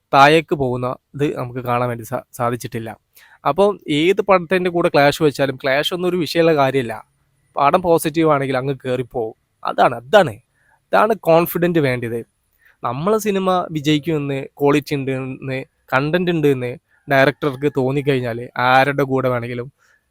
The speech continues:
സിനിമക്ക് ക്ലാഷ് വെക്കാമെന്ന് ലോക എന്ന് പറയുന്ന ചിത്രം കാട്ടിത്തന്ന്. സിനിമ ഒക്ടോബർ ഇരുപതിന് ശേഷം ഒ ടി ടി റിലീസ് ആവുമെന്ന്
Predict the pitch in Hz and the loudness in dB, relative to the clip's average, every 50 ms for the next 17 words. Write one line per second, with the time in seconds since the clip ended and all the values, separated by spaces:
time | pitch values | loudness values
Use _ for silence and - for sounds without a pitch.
0 | _ _ _ - - 143 131 135 131 120 - - - 139 120 123 120 - - 131 | _ _ _ -6 -4 -4 -2 -4 -4 -6 -8 -6 -2 0 0 0 0 0 -2 -4
1 | 123 - - 131 131 131 127 120 120 131 165 - _ _ _ _ _ _ _ _ | -4 -4 -4 -4 -4 -4 -4 -6 -10 -12 -14 -16 _ _ _ _ _ _ _ _
2 | - 123 127 127 120 143 135 131 131 123 120 123 117 120 113 - 123 131 135 151 | -4 0 0 2 2 2 2 2 2 0 -2 -4 -4 -6 -8 -10 -10 -10 -10 -12
3 | - _ _ _ - 131 117 113 - 123 - 120 113 120 143 185 - _ _ _ | -12 _ _ _ -10 -8 -8 -8 -8 -8 -6 -6 -4 -2 -2 -4 -4 _ _ _
4 | _ _ - - - 180 165 160 165 180 185 - - 160 151 - - - 160 151 | _ _ -8 -2 0 2 2 4 6 4 4 4 4 0 -2 0 2 4 6 6
5 | 147 147 165 156 147 139 139 143 143 135 147 147 147 131 - 135 127 117 - - | 6 6 4 2 2 2 2 2 2 2 0 0 -2 -2 0 0 0 0 -2 -4
6 | 147 156 - _ - 139 131 - - 135 123 - 147 147 135 135 127 123 131 135 | -6 -6 -6 _ -6 -6 -6 -4 -6 -6 -4 0 0 0 0 0 -2 -4 -4 -4
7 | 135 - 139 127 123 131 131 131 123 127 143 | -4 0 2 2 2 2 0 -2 -2 -4 -6